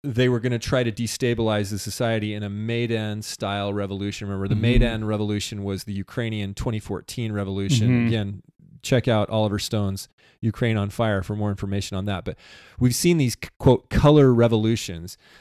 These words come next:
Speaker 1: And it's like, e-, everybody that's gone through it, all the bystanders watching it have said, "We don't know why, but all of a sudden the society got lit up red hot,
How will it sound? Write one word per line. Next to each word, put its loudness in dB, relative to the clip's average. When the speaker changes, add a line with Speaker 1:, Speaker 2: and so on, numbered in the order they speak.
Speaker 1:
And -4
it's -2
like, 0
e-, -6
everybody 4
that's -2
gone 2
through 0
it, 4
all 4
the 2
bystanders 2
watching 2
it -2
have -2
said, 0
"We 4
don't 2
know 2
why, 2
but 2
all 4
of 4
a 4
sudden 2
the 2
society 2
got 0
lit 4
up 4
red 4
hot, 0